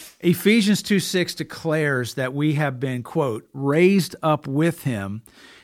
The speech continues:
and we are seated with him in the heavenly places in Christ." So what's our position? We've been raised up with him, and we're seated with him in the heavenly places in Christ Jesus. So I find you either have one of two responses when you read that. One is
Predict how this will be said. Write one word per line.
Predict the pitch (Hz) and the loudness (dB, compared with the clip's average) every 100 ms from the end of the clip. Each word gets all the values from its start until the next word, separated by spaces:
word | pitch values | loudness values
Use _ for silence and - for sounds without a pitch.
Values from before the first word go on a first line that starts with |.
| _ | _
and | 147 143 | -6 -2
we | 139 | 0
are | 135 | -2
seated | - - - 214 190 139 | -4 -2 2 4 4 4
with | 135 123 | 0 -2
him | 147 139 135 | -4 -4 -6
in | 143 139 | -6 -4
the | |
heavenly | 127 147 135 127 | -4 -4 -6 -8
places | - 131 120 120 - | -8 -8 -6 -10 -10
in | 131 | -10
Christ." | 117 143 113 - | -8 -6 -6 -4
So | |
what's | 135 165 170 | 0 0 0
our | 165 | -2
position? | - 135 131 113 90 - - - | -2 -6 -6 -8 -10 -16 -20 -10
We've | 131 | -6
been | 131 131 | -4 -2
raised | 131 147 175 175 | 0 0 0 0
up | 143 | -2
with | 135 - | -4 -6
him, | 120 113 117 _ - - - | -6 -6 -8 _ -20 -20 -10
and | 127 | -8
we're | 120 | -6
seated | - 180 180 151 | -4 -2 0 0
with | 135 156 160 | 0 -2 0
him | 127 107 104 - _ _ | -2 -2 -6 -10 _ _
in | 131 | -8
the | 123 | -4
heavenly | 135 139 131 120 | -2 -2 -4 -6
places | - 135 123 131 110 | -6 -6 -4 -6 -8
in | 131 123 | -8 -8
Christ | - 117 104 - | -8 -8 -8 -6
Jesus. | 151 147 110 - - - - | -4 -2 -4 -10 -16 -20 -10
So | - | 0
I | 147 | 2
find | 214 190 156 156 | 4 4 2 2
you | 156 | 0
either | 143 151 139 | 0 0 0
have | 139 127 | -4 -4
one | 135 175 | -2 -2
of | 185 | 0
two | 190 | 0
responses | 160 151 - 143 131 131 | 0 0 -2 -6 -6 -8
when | 120 127 | -8 -6
you | 117 | -4
read | 127 117 | -4 -4
that. | 110 | -6
One | 127 175 196 | -2 0 2
is | 135 123 123 | 0 -2 -6